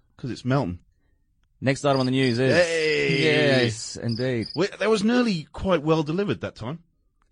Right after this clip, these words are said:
Speaker 1: Nearly,
Speaker 2: Yeah,
Speaker 1: I said,
Speaker 2: I,
Speaker 1: nearly.
Speaker 2: I, I forgot to practice it with you. We can get down to three
Speaker 1: <laughs>
Speaker 2: lines, it's done.
Speaker 1: Anyway, uh, Federer's won ninety-five tournaments, including nineteen Grand Slam singles. Um, if he wins this, uh,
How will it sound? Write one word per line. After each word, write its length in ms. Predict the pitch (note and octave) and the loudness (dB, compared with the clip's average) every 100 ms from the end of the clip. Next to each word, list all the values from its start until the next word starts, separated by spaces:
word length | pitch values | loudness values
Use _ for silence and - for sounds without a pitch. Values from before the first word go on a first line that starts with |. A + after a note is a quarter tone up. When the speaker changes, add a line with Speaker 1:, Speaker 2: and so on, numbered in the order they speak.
| _ _ - | _ _ -10
Speaker 1:
Nearly, 480 | D3+ E3 F#3+ F#3 C3+ | 0 4 6 8 6
Speaker 2:
Yeah, 60 | A#2+ | 6
Speaker 1:
I 100 | A2 | 4
said, 80 | |
Speaker 2:
I, 140 | A2+ C3+ | 6 6
Speaker 1:
nearly. 260 | D3 B2+ E2+ | 4 2 -2
Speaker 2:
I, 260 | D2 E2 | -6 -4
I 20 | C#3 | -4
forgot 320 | D3 D#3+ - | -2 -2 -2
to 100 | C#3+ | -2
practice 320 | D3+ - C3+ | 0 0 -6
it 120 | A#2 | -8
with 160 | D#2 G#2+ | -6 -6
you. 160 | G2 E2+ _ - | -4 -6 _ -6
We 80 | C#3+ | -2
can 100 | C3+ | 0
get 160 | D#3+ | -2
down 160 | C#3+ D3 | -2 -4
to 80 | - | -4
three 240 | - D#3+ | -4 -2
Speaker 1:
<laughs> 0 | |
Speaker 2:
lines, 360 | D3+ C#3 B2 G#2+ | 0 0 0 -4
it's 100 | F2+ | -8
done. 320 | - A2+ F2+ - _ - | -6 -4 -6 -12 _ 2
Speaker 1:
Anyway, 380 | D#3+ D3 A#2 - - - | 4 4 2 -4 -12 4
uh, 140 | D3+ | 4
Federer's 420 | E3 B3 A#3 A3 F3+ | 6 6 6 4 4
won 200 | F#3 F#3 | 2 4
ninety-five 540 | F#3+ F3+ E3+ E3+ D3+ | 2 0 2 2 2
tournaments, 500 | - E3 F#3+ G3+ - | 0 0 0 -4 -8
including 580 | C#3+ C3+ D#3 D#3 C3 C3+ | -6 -4 -2 0 0 0
nineteen 680 | D3+ D#3 - C#3 C#3 B2+ G#2+ | 0 -2 -2 0 0 0 -2
Grand 280 | B2+ C3 B2+ | -2 -2 -2
Slam 300 | B2+ A#2+ A2 | -4 -4 -4
singles. 640 | - A#2 A2+ F3+ - - - | -4 -2 -2 -6 -8 -10 -4
Um, 480 | A#2 A#2+ A#2+ A#2 - _ _ _ | -2 0 0 -2 -6 _ _ _
if 140 | E3+ | -2
he 100 | A3 | 0
wins 420 | G3+ G#3 A3+ A3 D#3+ | 0 0 0 -2 2
this, 420 | E3 - - - _ _ | 2 2 -4 -8 _ _
uh, 420 | B2 B2 A#2+ A#2 | -4 0 0 0